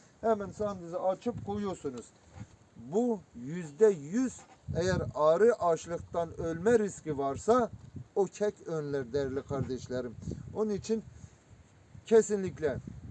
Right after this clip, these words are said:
şerbet vermişim işte yüz gram, üç yüz gram, beş yüz gram. Bunlar bu mevsimde yani arıya yetmez. Dört beş çıtalık, altı çıtalık bir arıya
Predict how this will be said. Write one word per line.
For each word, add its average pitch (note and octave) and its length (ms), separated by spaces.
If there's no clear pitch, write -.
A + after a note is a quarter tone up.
şerbet E3+ 500
vermişim F3 540
işte D3 560
yüz E3 280
gram, E3+ 320
üç F3 200
yüz C#3+ 160
gram, D#3+ 320
beş E3+ 240
yüz C3 160
gram. F#3+ 280
Bunlar D#3+ 380
bu G3 140
mevsimde D3+ 640
yani D#3 420
arıya C#3 360
yetmez. D3+ 640
Dört D#3 260
beş E3 180
çıtalık, D#3 520
altı D3+ 340
çıtalık D3 580
bir F3 200
arıya F3 280